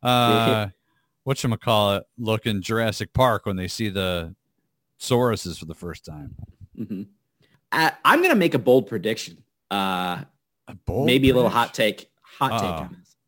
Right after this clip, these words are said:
Speaker 2: I think House of the Dragon is going to be better than Game of Thrones. I, I, I know that's, that may sound crazy to some people, but I've read the
Speaker 1: Whatever you're drinking, do they have any more left at Wegmans?
Speaker 2: I'm
Speaker 1: When you
Speaker 2: telling you,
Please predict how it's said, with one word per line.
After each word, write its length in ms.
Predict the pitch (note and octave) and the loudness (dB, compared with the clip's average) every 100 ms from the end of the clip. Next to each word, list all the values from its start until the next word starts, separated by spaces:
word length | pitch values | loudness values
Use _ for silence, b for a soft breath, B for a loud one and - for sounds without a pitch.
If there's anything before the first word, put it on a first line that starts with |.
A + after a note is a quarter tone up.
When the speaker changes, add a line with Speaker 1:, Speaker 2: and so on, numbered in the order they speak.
| - | 0
Speaker 2:
I 100 | F3+ | 0
think 200 | D4 - | 0 -4
House 300 | - C3 - | -4 -4 -4
of 80 | |
the 60 | A2+ | -8
Dragon 500 | F2+ F#2+ G2 C3+ B2+ - | -8 -10 -6 -6 -8 -10
is 180 | G2+ E2+ | -12 -8
going 220 | A2 A2 | -6 -6
to 100 | - | -6
be 100 | G#2 | -10
better 300 | F#2+ F#2+ F2+ | -10 -12 -14
than 140 | F2 | -18
Game 260 | E2 D#2+ D2 | -20 -20 -20
of 20 | _ | _
Thrones. 440 | _ D2 _ _ _ _ _ _ | _ -20 _ _ _ _ _ _
I, 140 | - A2+ - | -4 -4 0
I, 360 | G#2+ - F#2+ | -2 0 0
I 40 | G#2+ | 2
know 240 | A2+ C#3 | 4 4
that's, 240 | C3 G2+ | 4 0
that 220 | - A#2 A2+ | -2 -2 0
may 140 | A#2+ | 0
sound 260 | A#2+ C3 C3 | 0 -2 -2
crazy 340 | C3+ C3+ C#3 | 0 0 0
to 80 | D3 | -6
some 220 | C#3+ D3+ | -6 -6
people, 440 | D3+ D#3 F3+ F3+ - | -6 -6 -6 -10 -10
but 220 | G#2 B2 | -4 0
I've 160 | A#2 G#2 | 0 0
read 420 | G2+ A2+ B2+ A#2+ | 0 0 0 -4
the 320 | G#2 G#2 G2 F#2+ | -4 -2 -2 2
Speaker 1:
Whatever 320 | G#3 C4+ D#4+ | 4 4 4
you're 160 | D#4 B3+ | 4 4
drinking, 440 | F3 G#3+ A#3+ B3+ | 4 4 4 2
do 80 | G#3+ | 4
they 140 | G3+ | 4
have 160 | G#3+ G3 | 4 4
any 180 | G#3+ B3 | 0 2
more 240 | A3+ G#3 | 4 4
left 320 | G3 F#3 - | 4 2 0
at 60 | E3+ | -2
Wegmans? 680 | D3+ E3 C3+ G2 C#2 - - | 0 0 0 -6 -8 -18 -6
Speaker 2:
I'm 140 | A#2 | -2
Speaker 1:
When 80 | B2+ | -2
you 40 | F#2 | -2
Speaker 2:
telling 280 | D3+ D#3+ C3 | 0 0 0
you, 200 | A2 | -4